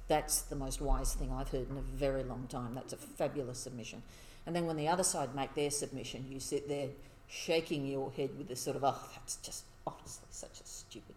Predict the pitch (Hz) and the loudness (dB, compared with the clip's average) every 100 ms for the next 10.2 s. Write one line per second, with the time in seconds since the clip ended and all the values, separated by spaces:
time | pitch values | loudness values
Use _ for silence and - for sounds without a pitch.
0 | - - - - - - - 175 165 165 | -10 -10 -10 -14 -18 -18 -6 -2 -2 -2
1 | 165 160 170 160 240 220 180 175 147 160 | -6 -6 -2 0 0 2 2 2 0 2
2 | 170 151 135 143 143 135 156 143 143 147 | 2 2 0 -4 -6 -2 0 0 0 0
3 | 135 135 143 143 139 127 131 147 135 131 | 0 0 -2 -2 -2 -2 -2 -4 -4 -4
4 | 131 135 127 123 120 139 123 131 127 123 | -2 -2 -4 -6 -6 -6 -4 -4 -4 -2
5 | 131 131 139 143 135 135 147 131 131 117 | -4 -2 0 0 0 -2 -2 -4 -4 -6
6 | - 127 123 120 127 120 135 127 123 117 | -4 -4 -4 -6 -8 -6 -6 -4 -4 -4
7 | - - - 120 - 127 - - - - | -8 -12 -8 -8 -8 -12 -12 -16 -16 -14
8 | - 147 135 135 123 123 - 131 135 123 | -2 0 0 -2 -2 -4 -10 -4 -2 -2
9 | 120 139 - - - 135 135 123 127 127 | -4 -8 -8 -10 -10 -10 -10 -8 -8 -8
10 | 123 | -10